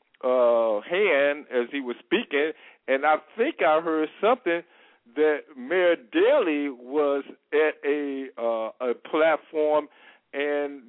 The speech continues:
did you actually took, take the mic out of Mayor Daley's hand? And then,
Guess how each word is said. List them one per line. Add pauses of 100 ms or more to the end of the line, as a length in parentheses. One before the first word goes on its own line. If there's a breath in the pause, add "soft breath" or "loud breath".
(120)
did (100)
you
actually (220)
took, (220)
take
the
mic
out
of
Mayor
Daley's (120)
hand?
And
then,